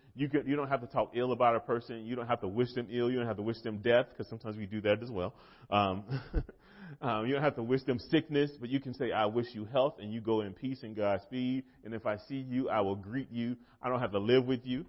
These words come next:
<laughs> I don't have to subjugate, uh, myself to be abused that you may still harbor or, or still want to do, but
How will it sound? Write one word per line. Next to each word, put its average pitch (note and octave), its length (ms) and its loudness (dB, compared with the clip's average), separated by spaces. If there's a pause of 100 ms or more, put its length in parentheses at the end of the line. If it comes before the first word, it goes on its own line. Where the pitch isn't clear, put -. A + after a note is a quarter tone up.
<laughs> - 1000 -12
I A#2 100 0
don't B2 80 0
have B2+ 140 0
to A#2 80 -4
subjugate, B2+ 600 2 (280)
uh, G#2+ 140 2 (120)
myself A#2+ 400 2
to A#2 80 -6
be G#2 120 -4
abused C3+ 640 0 (260)
that G#2+ 160 4
you B2 200 4
may A#2 340 2 (320)
still A#2+ 320 6
harbor A#2 460 8
or, G2 280 4
or F#2 200 -4
still A2 180 0
want G2+ 200 -4
to F#2+ 100 -8
do, F#2 260 -8
but F#2+ 180 0